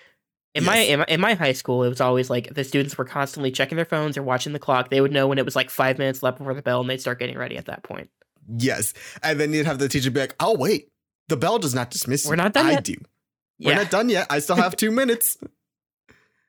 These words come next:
Speaker 2: And it's like, "Okay, what are you gonna get done in two minutes?" And my least favorite was there was a math teacher. I won't name her, but you know who.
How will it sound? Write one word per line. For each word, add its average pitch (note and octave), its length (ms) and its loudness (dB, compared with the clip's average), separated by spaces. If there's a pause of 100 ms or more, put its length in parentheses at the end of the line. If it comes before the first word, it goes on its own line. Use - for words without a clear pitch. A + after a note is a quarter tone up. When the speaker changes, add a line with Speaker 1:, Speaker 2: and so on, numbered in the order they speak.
(120)
Speaker 2:
And E3 120 0
it's E3 200 0
like, E3 280 -2
"Okay, D#3 300 0
what C#3+ 200 0
are - 20 0
you F3+ 60 -2
gonna E3 220 2
get B2+ 260 0
done A#2+ 220 0
in G#2 100 -2
two B2 220 -2
minutes?" - 440 -4 (540)
And C3+ 80 0
my C#3+ 80 2
least F#3+ 260 2
favorite B2+ 360 0 (200)
was C3 160 2
there D3+ 120 2
was C3+ 100 0
a C3+ 40 -2
math D3+ 360 -2
teacher. G2+ 460 -4 (180)
I B2 60 -2
won't D3 240 2
name C#3+ 260 0
her, G#2 300 -6 (640)
but A#2+ 260 -2
you E3 120 2
know A2 220 2
who. G2 300 -4